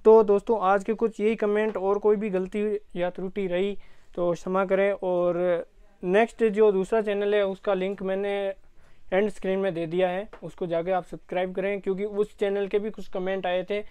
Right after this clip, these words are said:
जो बिहार, यूपी के जो लोग हैं प्रजापति समाज के, उन्होंने किए थे। तो मैं आपको नेक्स्ट वीडियो कल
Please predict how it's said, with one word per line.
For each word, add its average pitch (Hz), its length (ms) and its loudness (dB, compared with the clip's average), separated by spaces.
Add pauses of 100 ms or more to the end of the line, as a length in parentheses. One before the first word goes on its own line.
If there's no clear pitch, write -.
(320)
जो 196 580 6
बिहार, 185 520 4
यूपी 180 360 -6
के 185 120 0
जो 175 140 -2
लोग 170 260 -2
हैं 202 140 -4 (760)
प्रजापति 180 420 0
समाज 160 360 -6
के, 190 100 0
उन्होंने 180 340 -4
किए 156 240 -4
थे। 185 200 -2
तो - 440 -2
मैं 196 140 2
आपको 196 280 2
नेक्स्ट 190 300 0
वीडियो 196 240 0
कल 208 440 4